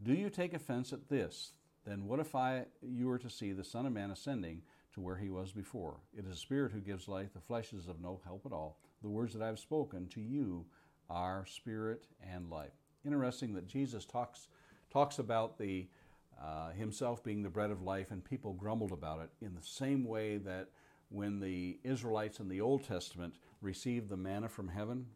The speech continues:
we found that they grumbled about this. And it wasn't enough for them to have the manna.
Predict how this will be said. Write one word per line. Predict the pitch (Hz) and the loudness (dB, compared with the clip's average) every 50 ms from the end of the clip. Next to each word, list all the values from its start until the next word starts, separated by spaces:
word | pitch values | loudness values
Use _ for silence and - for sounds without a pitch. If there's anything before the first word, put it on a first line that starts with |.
| - | -6
we | 101 95 | -4 -4
found | 90 - - 98 98 101 101 101 98 92 | -4 -2 0 0 2 2 2 0 -2 -2
that | 95 90 87 - | -4 -4 -4 -4
they | 101 98 95 | -4 -4 -4
grumbled | 92 92 - 110 110 107 113 117 107 107 107 104 101 - | -4 -6 -2 0 2 4 4 2 2 0 -2 -2 -4 -6
about | - - 85 90 92 95 95 - | -8 -6 -4 -2 -2 -2 -4 -4
this. | - 110 90 76 - - - - - - - - - _ - | -6 -4 -4 -4 -6 -10 -16 -18 -20 -20 -20 -20 -20 _ -10
And | 95 98 | -6 -6
it | 95 | -4
wasn't | 90 85 107 117 104 123 117 | -2 0 0 0 0 0 0
enough | 110 110 110 107 - | 0 0 0 0 -2
for | - 104 | -4 -4
them | 98 98 98 95 | -4 -4 -2 -4
to | 95 90 | -4 -4
have | 90 95 92 95 95 95 98 85 | -4 -2 -2 -2 -2 -4 -6 -6
the | 92 | -6
manna. | 98 104 107 104 98 90 87 82 85 | -4 -4 -2 -2 -2 -4 -4 -6 -8